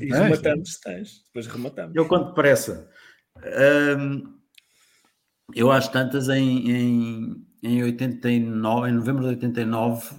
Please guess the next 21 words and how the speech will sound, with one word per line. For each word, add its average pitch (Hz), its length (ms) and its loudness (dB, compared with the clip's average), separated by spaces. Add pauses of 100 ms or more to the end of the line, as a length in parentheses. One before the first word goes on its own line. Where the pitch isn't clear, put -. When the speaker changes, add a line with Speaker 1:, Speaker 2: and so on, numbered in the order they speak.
Speaker 3:
desliguei-me 117 760 2
de 110 280 -2 (540)
tudo 120 280 -2
aquilo 120 240 -2
que 120 60 -14
estava 117 240 -4
a - 40 -4
fazer, 117 580 -4 (480)
da 110 120 -2
bola, 123 420 4
na 117 100 2
altura 117 300 0
estava 117 280 -2
também 117 240 -4
no 110 140 -2
volante, 117 600 -2 (500)
e 117 140 2
integrei 127 520 2
a 123 140 4
equipa 131 680 -4 (640)
que, 123 480 2